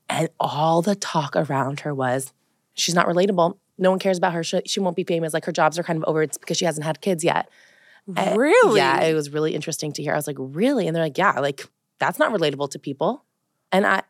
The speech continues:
Speaker 1: me, I'm like, "Okay, well, I guess I was in my twenties, but I didn't feel anything of it." But I guess they're like, "People her age can't relate to her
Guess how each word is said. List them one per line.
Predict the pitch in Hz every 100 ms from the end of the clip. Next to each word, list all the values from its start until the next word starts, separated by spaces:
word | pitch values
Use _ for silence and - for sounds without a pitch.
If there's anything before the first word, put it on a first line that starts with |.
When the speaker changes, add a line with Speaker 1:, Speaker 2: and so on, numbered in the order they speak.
| -
Speaker 1:
me, | 180 165 285
I'm | 277 185
like, | 170 165
"Okay, | 175 180 156 156
well, | 156 156 165 160 _ _ _ _
I | 156
guess | 160 180 175
I | 196
was | 175
in | 175
my | 156
twenties, | - 247 277 196 165
but | - -
I | 101 165
didn't | 202 208
feel | 180 151
anything | 143 143 139
of | 135
it." | 151
But | 147
I | 156
guess | 165
they're | 165
like, | 165 147
"People | 196 196
her | 180 170 -
age | 180 175 147 147 - - _ _
can't | - 202 185
relate | 165 143 160 -
to | 143
her | - - -